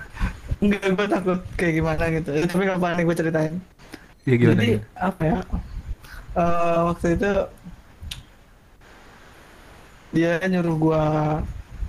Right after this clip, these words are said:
Speaker 1: eh, kita ke mall.
Speaker 2: Heeh. Ke
Speaker 1: Terus
Speaker 2: mall.
Speaker 1: tiba-tiba dia, terus tiba-tiba dia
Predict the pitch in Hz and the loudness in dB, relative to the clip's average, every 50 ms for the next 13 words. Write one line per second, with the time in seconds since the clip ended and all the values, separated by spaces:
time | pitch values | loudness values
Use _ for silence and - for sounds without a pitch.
0 | - - 180 196 185 170 160 - - - 170 185 190 185 - - 160 - 156 160 | -2 -2 0 0 0 -2 -4 -4 -4 -4 -2 0 -2 -2 -4 -6 -2 0 0 2
1 | 156 151 151 151 151 - - - - - - - 127 123 120 113 113 113 107 101 | 2 2 0 -2 -4 -8 -14 -18 -16 -14 -10 -8 -6 0 2 4 4 4 4 2
2 | 98 104 - - - - - - - - - - - - - - - - - - | 2 -2 -4 -6 -4 -4 -4 -6 -10 -16 -20 -20 -20 -20 -20 -20 -20 -20 -20 -20
3 | - - - - - - - - - - - - - - 120 - 240 247 - - | -20 -20 -20 -20 -18 -16 -16 -16 -18 -20 -20 -8 -4 0 4 6 8 8 8 8
4 | 165 165 160 151 196 202 196 214 220 214 - - - - - - - - - - | 6 2 0 0 2 2 2 2 2 0 -2 -4 -10 -20 -20 -20 -12 -10 -8 -8
5 | - - - - 202 214 220 - - 214 196 185 185 180 170 170 190 196 190 190 | -8 -8 -4 -2 0 0 0 0 0 -2 0 0 0 2 2 2 2 2 2 2
6 | 180 196 | 2 2